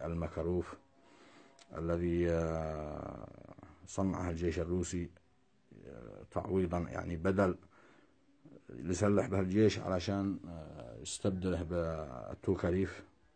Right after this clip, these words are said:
والماجنيت. آه، هذا ولا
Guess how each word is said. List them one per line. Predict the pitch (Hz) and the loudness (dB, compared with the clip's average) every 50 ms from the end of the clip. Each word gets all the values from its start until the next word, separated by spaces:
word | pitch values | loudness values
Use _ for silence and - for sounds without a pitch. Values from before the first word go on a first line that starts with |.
| _ _ _ _ _ - - - - - - - | _ _ _ _ _ -20 -20 -20 -20 -20 -16 -12
والماجنيت. | - - 80 85 82 82 85 95 98 90 95 - - - - _ _ _ _ - - - _ _ _ _ _ _ - | -10 -6 -4 -4 -2 -2 0 0 0 0 -2 -8 -16 -20 -20 _ _ _ _ -20 -20 -20 _ _ _ _ _ _ -8
آه، | - - 85 85 85 82 | -4 0 2 2 2 2
هذا | 85 87 92 95 95 92 92 | 2 2 2 2 2 2 2
ولا | 90 90 87 85 80 | 2 2 0 0 -2